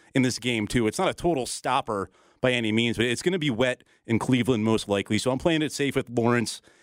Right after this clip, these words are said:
He's on the bench. The only other, uh, player in the passing game I'm giving a starting grade to is Calvin Ridley. Uh, he gets a C. Since week eight, Cleveland has allowed the fourth lowest P P R points per target to boundary wide receivers. That's not good. And again,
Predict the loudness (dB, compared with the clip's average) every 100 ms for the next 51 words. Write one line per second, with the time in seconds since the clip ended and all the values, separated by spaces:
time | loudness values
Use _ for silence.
0 | _ 0 2 2 0 -2 -2 -2 0 -4
1 | -8 -14 _ _ 2 2 2 2 2 0
2 | -4 _ _ -2 0 0 -2 -4 -2 0
3 | 0 -2 -2 -2 -2 -2 0 0 0 0
4 | -2 -4 -2 -2 0 0 0 0 -2 -4
5 | 0 0 0 -2 0 -2 0 -2 -2 -10
6 | -20 -6 0 0 0 -2 -2 -2 -8 -8
7 | -4 -2 -2 -2 -4 -2 -4 -4 -2 -2
8 | -4 -4 0 0 2 0 0 -2 -2 -2
9 | -4 0 0 -2 -8 -20 _ -2 0 0
10 | -6 -4 -4 0 0 0 -2 0 -2 -2
11 | -2 0 0 -4 _ -12 -10 0 0 0
12 | -4 -10 -10 -10 -2 0 2 0 0 0
13 | 2 0 -2 -8 -6 -4 -2 0 -2 -2
14 | -4 -4 0 0 0 0 0 0 0